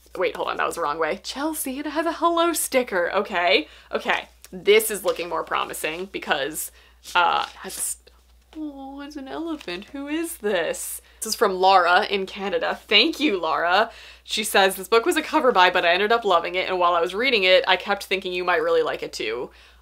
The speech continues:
Okay, make sure you read the map is at the bottom of this one. Thank you, Laura. Okay, now I'm intrigued. It's very bright yellow from what I can see. What is this?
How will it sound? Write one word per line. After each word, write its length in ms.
Okay, 600
make 240
sure 180
you 160
read 240
the 80
map 540
is 120
at 100
the 60
bottom 340
of 200
this 180
one. 180
Thank 400
you, 160
Laura. 360
Okay, 320
now 240
I'm 160
intrigued. 600
It's 160
very 560
bright 260
yellow 320
from 180
what 120
I 80
can 160
see. 560
What 240
is 320
this? 460